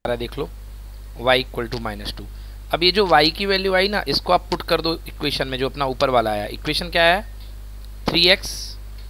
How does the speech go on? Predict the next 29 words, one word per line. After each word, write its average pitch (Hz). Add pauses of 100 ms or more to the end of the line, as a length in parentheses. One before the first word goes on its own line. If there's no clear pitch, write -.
(180)
प्लस 147
टू 165
वाई, 160 (1080)
सॉरी, 113 (380)
थ्री 160
एक्स 170
प्लस 180
y 131
equal 135
to 143
seven 110
आया 101
है। 92 (800)
तो -
three 135
into 151
x - (760)
प्लस 123
y 117
की 156
वैल्यू 160
कितनी 156
आई 151
है? 160
minus 123
two 170 (680)
equal 113
to 127
seven। 147